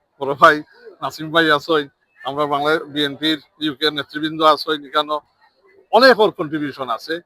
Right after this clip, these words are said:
এবং বাংলাদেশি কমিউনিটি মা-, কমিউনিটির অনেকের কন্ট্রিবিউশন আছে,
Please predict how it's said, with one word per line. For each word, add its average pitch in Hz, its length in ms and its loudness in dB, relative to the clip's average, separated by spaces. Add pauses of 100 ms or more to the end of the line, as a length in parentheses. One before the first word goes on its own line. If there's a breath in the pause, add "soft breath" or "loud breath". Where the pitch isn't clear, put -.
(120)
এবং 220 320 6
বাংলাদেশি 180 360 0
কমিউনিটি 240 380 2
মা-, 208 220 4 (120)
কমিউনিটির 202 440 0
অনেকের 190 340 2 (380)
কন্ট্রিবিউশন 165 540 2
আছে, 180 300 -2